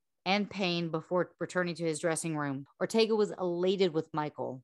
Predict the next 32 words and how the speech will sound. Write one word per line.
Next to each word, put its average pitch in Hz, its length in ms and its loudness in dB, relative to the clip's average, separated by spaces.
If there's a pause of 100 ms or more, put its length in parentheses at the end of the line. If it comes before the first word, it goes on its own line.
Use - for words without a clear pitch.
(140)
He 170 180 2
had 185 160 6
this 170 320 -2
sudden 180 380 -2
transformation 170 640 0
that 143 80 -6
was 151 100 -8
kind 196 260 -4
of 214 60 2
amazing. 170 640 0 (180)
He 214 140 2
knew 202 180 4
that 185 140 -2
they 170 120 4
were 165 120 4
over 165 220 2
the 160 80 0
hump. 139 320 0 (240)
As 175 160 2
they 190 140 6
were 185 100 6
walking 190 300 2
out 202 80 -2
of 185 40 -6
the 185 60 -2
arena 175 500 2
at 165 120 0
around 156 400 -2 (100)
twelve 185 320 0
thirty 170 300 -2
A 160 220 0
M, 151 320 0